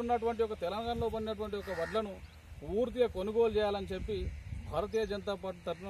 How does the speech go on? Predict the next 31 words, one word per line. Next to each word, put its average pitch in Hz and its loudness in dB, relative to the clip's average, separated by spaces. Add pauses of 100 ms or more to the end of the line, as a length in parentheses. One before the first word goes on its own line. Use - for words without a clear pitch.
మేము 170 -4
డిమాండ్ 165 0
చేస్తున్నాం. 147 -10 (580)
నిజంగా 226 2
అదే 233 10 (100)
విధంగా 233 2 (540)
మీరు 208 2 (100)
బి-, 147 -10
బియ్యం 202 4
కొంటలేరు 226 4
అని 202 -2
చెప్పేసి 208 0 (140)
కేంద్ర 214 -2
ప్రభుత్వం 214 0
మీద 208 0
బదనాం 196 0
చేస్తున్నారు. 185 -4 (420)
నిజంగా 226 0
గిట్ట 233 4 (140)
ఏడు 214 4
సంవత్సరాల 220 0
నుంచి 220 -2
రాష్ట్ర 208 -2
ప్రభుత్వమే 214 0
కొంటున్నామని 202 -2
చెప్పి 202 -4
గప్పాలు 202 0
చెప్పుకున్నటువంటి 190 -4
ఒక 165 -8
కేసీఆర్ 185 -4
గారు 190 -2